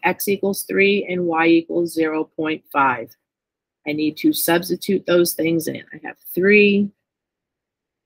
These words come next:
times x is being squared, x is three, plus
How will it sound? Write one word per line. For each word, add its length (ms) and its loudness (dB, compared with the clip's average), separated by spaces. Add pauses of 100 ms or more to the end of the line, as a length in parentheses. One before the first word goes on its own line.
(200)
times 640 -2
x 280 0
is 140 -2
being 380 2
squared, 800 2 (880)
x 200 -14
is 180 -8
three, 440 -2 (1900)
plus 720 0